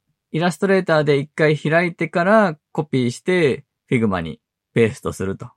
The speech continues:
ちょっとイラストレーターには申し訳ないような使い方が最近多いです。ということで、グラフィックツールの使い分けの話をしました。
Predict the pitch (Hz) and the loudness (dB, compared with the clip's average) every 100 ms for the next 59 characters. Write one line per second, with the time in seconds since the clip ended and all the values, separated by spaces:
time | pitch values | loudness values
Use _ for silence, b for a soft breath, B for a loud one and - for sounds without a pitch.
0 | _ _ _ _ 214 202 123 127 135 - | _ _ _ _ -2 -2 -2 -2 -2 0
1 | 143 139 135 131 151 139 95 - _ 131 | 0 0 0 -2 0 0 0 -6 _ -2
2 | 139 135 127 131 131 131 123 120 123 151 | 0 0 -2 0 0 0 0 0 0 0
3 | 147 - - - 120 113 110 127 113 117 | -2 -4 -12 -2 0 0 -2 -6 -2 -2
4 | 117 151 156 - _ _ - 120 - 101 | 2 2 2 0 _ _ -2 -2 -2 -6
5 | 92 - _ 123 107 78 127 - _ _ | -6 -12 _ -2 -2 -4 -10 -16 _ _
6 | _ _ _ _ _ _ _ _ - 190 | _ _ _ _ _ _ _ _ 0 2
7 | 185 185 170 135 143 165 147 - _ - | 2 0 -2 0 4 4 2 -4 _ -4
8 | 165 180 190 - 180 - 190 160 151 180 | -2 0 -2 -2 -6 0 0 2 0 0
9 | - _ _ - 165 170 156 147 131 - | -2 _ _ -4 0 0 0 0 -2 -6
10 | _ _ 127 113 - 185 147 - - - | _ _ 0 0 0 0 0 -4 -10 -4
11 | 104 - 107 | -4 -4 -12